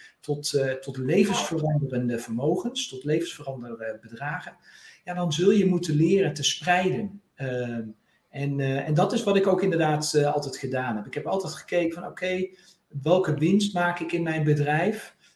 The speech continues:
En welke winst heb ik niet nodig voor directe investeringen in mijn bedrijf? En welke winst ga ik dus gebruiken om eigenlijk in andere bedrijven te investeren? En, eh, de manier waarop ik dat dan gedaan heb, is dat ik vooral inderdaad in eerste instantie in de aandelenmarkt heb gekeken.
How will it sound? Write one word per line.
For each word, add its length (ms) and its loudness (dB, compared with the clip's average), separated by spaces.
En 280 2
welke 260 4
winst 260 2
heb 80 0
ik 140 -4
niet 260 4
nodig 400 4
voor 180 -2
directe 400 0
investeringen 800 -2
in 80 -6
mijn 180 -4
bedrijf? 400 -2
En 140 -12
welke 300 -2
winst 220 -4
ga 120 -10
ik 100 -12
dus 140 -10
gebruiken 580 -8
om 160 -6
eigenlijk 300 -12
in 120 -16
andere 340 0
bedrijven 400 -2
te 80 -20
investeren? 500 -18
En, 260 -4
eh, 120 0
de 80 2
manier 340 4
waarop 240 4
ik 100 -2
dat 160 0
dan 120 0
gedaan 360 0
heb, 140 -2
is 140 -6
dat 120 -4
ik 80 -6
vooral 520 -2
inderdaad 460 -4
in 60 -8
eerste 160 -4
instantie 360 -4
in 60 -2
de 140 -2
aandelenmarkt 640 4
heb 120 -10
gekeken. 480 -2